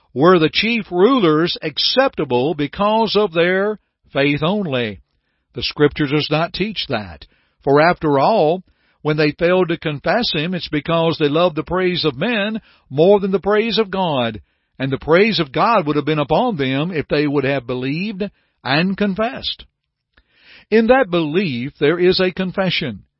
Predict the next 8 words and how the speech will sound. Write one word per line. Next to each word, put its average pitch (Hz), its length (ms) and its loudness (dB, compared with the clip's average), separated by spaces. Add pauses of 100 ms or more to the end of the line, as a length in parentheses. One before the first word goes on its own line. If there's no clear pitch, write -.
(440)
In 175 120 2
Acts 247 280 2
eight 202 260 4
and 165 120 -2
verse 170 240 0
thirty-seven, 160 840 0
Philip 240 320 2
said, 127 520 -4